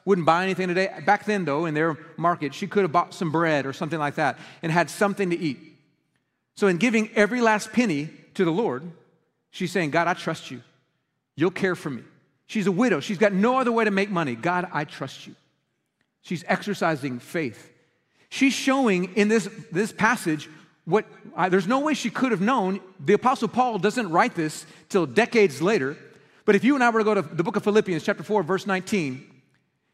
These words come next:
it says, "And God will supply all of your needs according to his riches and glory in Christ Jesus."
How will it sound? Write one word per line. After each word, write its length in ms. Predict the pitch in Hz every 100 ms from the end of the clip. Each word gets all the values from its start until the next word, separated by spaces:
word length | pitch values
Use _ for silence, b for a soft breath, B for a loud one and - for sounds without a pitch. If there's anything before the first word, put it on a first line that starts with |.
| -
it 100 | 190
says, 260 | 214 180 180
"And 220 | 180 156
God 280 | 214 226 240
will 160 | 220
supply 540 | - 208 208 190 180 170 -
all 300 | 196 269 294
of 100 | 214
your 140 | 247
needs 320 | 208 202 170
according 420 | 190 - 214 240 214
to 60 |
his 180 | 185 160
riches 360 | 165 - 196 190
and 120 | 165
glory 260 | 175 175
in 100 | 165
Christ 260 | 147 156 147
Jesus." 500 | 156 113 127 -